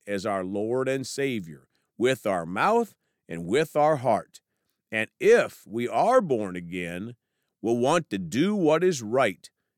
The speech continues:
and quickly repent when we mess up. So it is nice if our family is truly full of Christians,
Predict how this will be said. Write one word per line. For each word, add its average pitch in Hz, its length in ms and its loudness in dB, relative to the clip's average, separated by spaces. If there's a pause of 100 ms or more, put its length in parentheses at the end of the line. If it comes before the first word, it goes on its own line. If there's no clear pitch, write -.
and 107 240 -4
quickly 170 460 -2
repent 156 560 -2
when 104 180 -6
we 107 140 -4
mess 113 380 -2
up. 101 300 -2 (640)
So 104 220 -2
it 135 120 4
is 180 220 2
nice 165 540 -2
if 113 180 -8
our 117 140 0
family 156 640 -2
is 175 440 2
truly 180 500 -2
full 127 280 -4
of 127 140 -4
Christians, - 720 -8